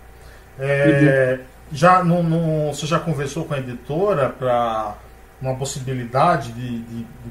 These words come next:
Speaker 1: publicar isso?
Speaker 2: Não, mas é, isso ela tem que fazer com todos os livros, não só com o meu, né? Porque
Speaker 1: Hum, sim.
Speaker 2: deve ter um, algum investimento alto pra fazer isso, não sei como que é. Quando eu
Speaker 1: É.
Speaker 2: for lá, eu converso, mas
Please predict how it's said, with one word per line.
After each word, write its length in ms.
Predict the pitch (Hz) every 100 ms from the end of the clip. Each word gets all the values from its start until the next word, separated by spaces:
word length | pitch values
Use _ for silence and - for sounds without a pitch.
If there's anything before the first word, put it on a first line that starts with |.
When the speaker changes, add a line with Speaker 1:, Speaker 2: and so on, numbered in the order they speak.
| -
Speaker 1:
publicar 400 | 127 - 127 127
isso? 80 |
Speaker 2:
Não, 200 | 269 269
mas 260 | 247 240 226
é, 60 | 277
isso 380 | 240 247 254 262
ela 160 | 269
tem 220 | 269 254
que 100 | 254
fazer 400 | 247 254 196 214 214
com 240 | 247 262
todos 320 | 240 220 226 233
os 140 | 226
livros, 300 | 202 202 175
não 120 | 196
só 160 | 202 226
com 100 | 247
o 40 |
meu, 300 | 233 202 196 170
né? 340 | 185 202 196 196 185
Porque 380 | 208 - 220 214
Speaker 1:
Hum, 20 | -
sim. 240 | 151 143 131
Speaker 2:
deve 300 | 196 247 262
ter 260 | - 220 214
um, 320 | 196 185 170
algum 240 | 156 156 170
investimento 640 | 160 - 160 156 160 147
alto 360 | 120 147 151 123
pra 120 | 135
fazer 340 | - 123 135
isso, 360 | 131 156 - 175
não 80 | 185
sei 260 | 185 196
como 240 | 190 160 143
que 220 | - 120
é. 160 | 120 120 - - - - - - - -
Quando 160 | 185
eu 60 | 190
Speaker 1:
É. 340 | - 131 131
Speaker 2:
for 280 | - - 170
lá, 200 | 160 175
eu 120 | 190 196
converso, 600 | 202 170 170 170 - 160
mas 560 | 170 185 180 - -